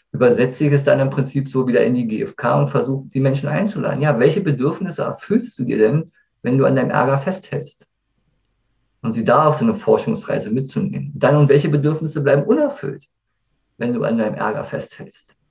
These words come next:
Um da nochmal zu gucken, die Tür zu öffnen. Und dann eventuell braucht's dann auch erstmal noch andere Tools oder ein bisschen Zeit,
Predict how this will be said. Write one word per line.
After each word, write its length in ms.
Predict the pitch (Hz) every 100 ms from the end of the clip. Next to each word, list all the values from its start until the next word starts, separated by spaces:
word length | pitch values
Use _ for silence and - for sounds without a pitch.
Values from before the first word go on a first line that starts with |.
| -
Um 160 | 107
da 180 | 123 175
nochmal 280 | 180 156 147
zu 160 | 143 -
gucken, 320 | 160 - 143
die 120 | 135
Tür 240 | - 156
zu 160 | - 139
öffnen. 460 | 196 123 - - -
Und 80 | -
dann 100 | -
eventuell 460 | 135 147 - 151
braucht's 380 | 151 160 196 -
dann 100 | 220
auch 140 | 165 -
erstmal 300 | - - -
noch 120 | -
andere 300 | 170 190 -
Tools 360 | - 147 131 127
oder 120 | 123
ein 80 | -
bisschen 300 | 139 139 135
Zeit, 440 | - 190 202